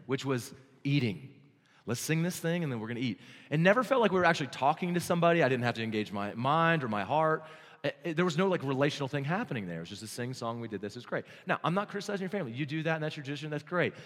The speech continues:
I eventually stop, all right, when they hit, like, sixteen, I don't know, sometime. Um, but then, so that's where I got my cue. The other thing was, in the churches, I would watch other people pray.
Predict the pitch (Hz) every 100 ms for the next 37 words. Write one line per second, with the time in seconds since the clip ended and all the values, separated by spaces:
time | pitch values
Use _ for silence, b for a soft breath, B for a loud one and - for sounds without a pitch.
0 | B - 131 - 147 139 160 - 151 -
1 | 160 123 - - - - 120 151 123 127
2 | 127 143 139 117 - 147 - 147 170 185
3 | 156 151 139 117 151 165 104 104 120 B
4 | B B B 120 131 123 120 - - -
5 | 139 - - - - 147 135 - 151 117
6 | 139 147 151 135 127 120 - 151 117 180
7 | 214 170 156 156 - B B B 175 170
8 | 208 196 156 151 165 139 131 160 196 185
9 | 170 190 180 160 226 175